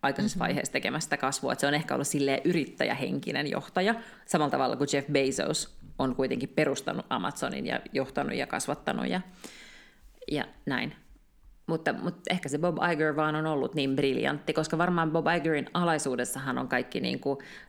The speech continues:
Speaker 1: Disney Plusat ja muut tällaiset sitten tehty.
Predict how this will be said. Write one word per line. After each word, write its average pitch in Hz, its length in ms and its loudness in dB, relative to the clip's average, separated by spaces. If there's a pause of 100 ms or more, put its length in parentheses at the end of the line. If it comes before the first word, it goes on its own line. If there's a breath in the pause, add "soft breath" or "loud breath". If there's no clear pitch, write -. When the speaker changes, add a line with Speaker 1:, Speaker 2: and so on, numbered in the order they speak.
(100)
Speaker 1:
Disney 131 240 2
Plusat - 500 -2
ja 131 60 2
muut 120 280 -2
tällaiset 147 540 0 (580)
sitten 160 360 -6 (680)
tehty. - 300 -6